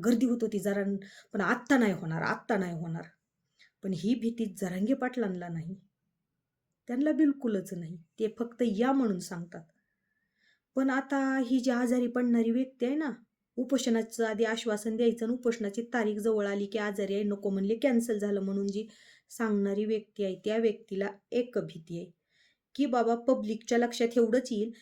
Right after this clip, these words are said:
की जर आपण उपोषणाला बसलो, आपण म्हणजे ती व्यक्ती जर उपोषणाला बसली तर उपोषणाच्या ठिकाणी पब्लिकच नाही जमा झालं तर मग काय करायचं? बसावं लागन माशा मारत दिवसभर, दिवसभर.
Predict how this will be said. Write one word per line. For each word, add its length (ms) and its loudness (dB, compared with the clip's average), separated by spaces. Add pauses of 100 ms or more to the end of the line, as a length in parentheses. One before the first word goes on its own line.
(140)
की 60 -6
जर 140 4
आपण 380 4
उपोषणाला 560 4
बसलो, 400 -4 (120)
आपण 380 -4 (600)
म्हणजे 180 -6 (120)
ती 100 10
व्यक्ती 420 6
जर 140 4
उपोषणाला 520 2
बसली 480 -4 (640)
तर 60 4
उपोषणाच्या 640 2
ठिकाणी 420 0 (140)
पब्लिकच 540 2
नाही 160 2
जमा 260 0
झालं 340 -2
तर 80 -4
मग 200 -2
काय 180 -10
करायचं? 480 -8 (420)
बसावं 400 6
लागन 300 0
माशा 360 -2
मारत 460 -4
दिवसभर, 720 0
दिवसभर. 680 -4